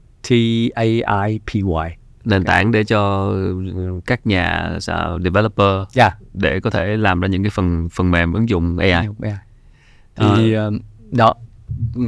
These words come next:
Speaker 1: cái, cái, cái, cái đó là để mà làm một cách rất là nhanh chóng.
Speaker 2: Rồi.
Speaker 1: Tại vì, ờ, ờ, nói mà về cái ứng dụng A I á,
Speaker 2: Ok.
Speaker 1: có, có hai phần.
Speaker 2: Ừ.
Speaker 1: Cái phần giống như là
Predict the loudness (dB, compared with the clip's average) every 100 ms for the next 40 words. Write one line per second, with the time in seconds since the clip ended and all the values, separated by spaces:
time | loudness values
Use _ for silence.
0 | 0 2 2 4 2 2 2 0 0 0
1 | 0 0 2 2 4 2 0 0 0 2
2 | 2 2 0 0 0 -4 -2 -4 0 2
3 | 4 4 2 0 -2 -4 -12 -20 -8 2
4 | 2 2 0 0 0 0 0 -2 -6 _
5 | _ -6 -2 0 0 2 4 4 0 2
6 | 0 0 -2 0 2 2 2 0 2 2
7 | 2 -2 -6 -4 -2 0 -2 -2 -2 0
8 | 2 0 0 -2 -2 -10 -6 -4 -2 0
9 | 0 2 2 2 2 4 2 2 0 -2